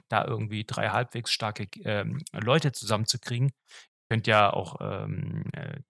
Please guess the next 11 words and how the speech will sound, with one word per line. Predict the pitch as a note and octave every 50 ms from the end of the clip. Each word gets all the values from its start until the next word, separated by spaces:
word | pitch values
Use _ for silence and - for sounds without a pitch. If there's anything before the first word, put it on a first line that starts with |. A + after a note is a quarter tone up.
| _ _ _ _ _ _ _ -
Vampa, | - G#2+ B2 C#3+ C3+ - - B2 A#2+ A#2 A#2 A2 G#2 -
Vader | A#2+ B2 C3 B2 B2 A#2 A2 G#2+
plus | G#2+ - - A2 G#2+ A2 G#2+ G#2+ G#2+ G#2+ G#2+ G#2 G#2 G#2 G2+ G2 - - - - - G#2
Vatambor | G2 G#2+ - - - C3+ C#3+ D3+ C#3+ B2+ G#2
nehmen | F#2 F2+ F#2 F2+ - -
zum | - - G2+ G2
Beispiel. | G#2 G#2 - - - - - - B2 _ _ _ _ _ _ _ _ _ _ _ _ _ _ _ _ _ _ _ _ _ _ _ - -
Und, | G2+ G2 G#2+ G2+ -
äh, | G#2 F#2+ F#2+ G2 G#2
der | - G#2+ A2 -
Tank-Tag | - - B2+ C#3 B2+ - - A#2+ A#2+ B2+ -